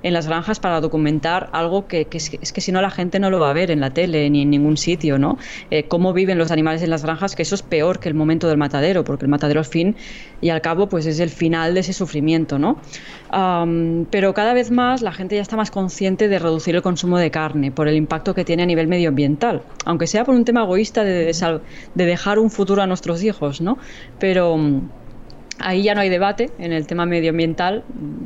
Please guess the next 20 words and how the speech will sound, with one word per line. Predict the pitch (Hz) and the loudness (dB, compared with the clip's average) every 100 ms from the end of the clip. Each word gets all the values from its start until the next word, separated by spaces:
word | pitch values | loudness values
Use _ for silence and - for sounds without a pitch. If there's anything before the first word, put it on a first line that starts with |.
| - | -4
aunque | 151 147 156 147 | -2 0 2 2
algunos | 151 165 180 | 0 0 2
insisten | 175 165 170 175 | 0 0 -2 0
en, | 165 160 156 147 | 2 4 4 4
en, | 151 147 | 2 0
en | - 151 147 147 147 151 - | 0 2 4 4 4 0 -6
decir | - 160 - 175 160 | 0 0 2 0 2
que | 170 | 0
no | 165 165 | 2 2
es | 160 - - | 0 -6 -4
para | 160 165 | -2 0
tanto, | 190 202 202 269 - - - - - | 0 0 0 -2 -4 -18 -18 -8 0
pero | 180 | 2
bueno, | 185 165 | 2 2
negacionistas, | 165 185 185 185 185 180 175 - 135 | -2 -2 -2 -2 0 0 -2 -6 -6
¿no? | 156 165 202 | -2 -2 -2
Eh, | 147 143 | -4 -2
siempre | 165 147 | -2 0
los | 156 156 | 0 2
habrá. | 147 156 190 | 0 0 -2